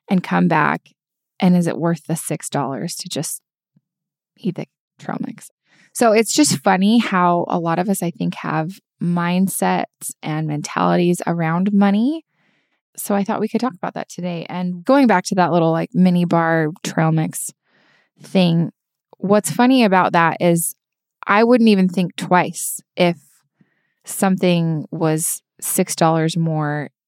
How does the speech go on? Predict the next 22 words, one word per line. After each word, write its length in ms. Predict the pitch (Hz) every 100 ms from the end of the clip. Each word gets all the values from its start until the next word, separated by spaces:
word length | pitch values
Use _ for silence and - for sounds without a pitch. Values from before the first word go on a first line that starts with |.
| -
in 120 | 170
the 80 | 160
grand 360 | 165 165 165
scheme 240 | - - 156
of 120 | 160
things. 200 | - -
You 160 | 190 202
know, 140 | 175
like, 180 | 175 175
if 80 | 185
I 160 | 196
was 140 | 190 180
looking 300 | 180 180 175
at, 160 | 175 -
"Oh, 120 | 190
I 120 | 185
could 160 | - 170
go 120 | 180
to 120 | 170
this 480 | 165 214 - - - _ _ _
sushi 320 | - 254 262
restaurant 760 | 247 240 - 240 240 240 226